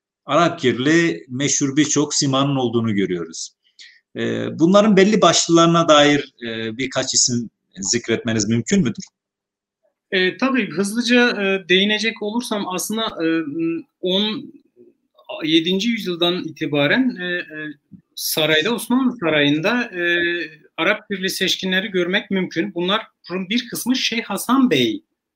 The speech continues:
Speaker 2: hanedanının, e, devam ede gelen mensupları aslında. Bunlar erken
Speaker 1: Hı.
Speaker 2: tarihlerde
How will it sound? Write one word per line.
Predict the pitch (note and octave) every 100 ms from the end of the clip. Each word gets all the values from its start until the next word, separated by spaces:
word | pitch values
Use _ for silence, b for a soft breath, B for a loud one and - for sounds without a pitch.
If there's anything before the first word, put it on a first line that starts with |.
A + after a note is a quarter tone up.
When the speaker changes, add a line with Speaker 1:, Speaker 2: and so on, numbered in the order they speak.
| _
Speaker 2:
hanedanının, | - C#3+ D3+ D#3+ D#3+ D3+ D#3 D#3+ G#3 C#4+ - _ _ _ C#3+
e, | C#3 C#3 C#3 C3+ B2+
devam | D3+ D#3+ A3
ede | E3+ D3
gelen | C3+ C#3 G#3 A#3+
mensupları | F3 D#3 D#3+ - D#3 C3+ G#2+
aslında. | G2 - G2+ G2+
Bunlar | B2+ C#3+
erken | C#3 B2 D#3+ C#3
Speaker 1:
Hı. |
Speaker 2:
tarihlerde | B2+ C3+ B2 B2+ A#2+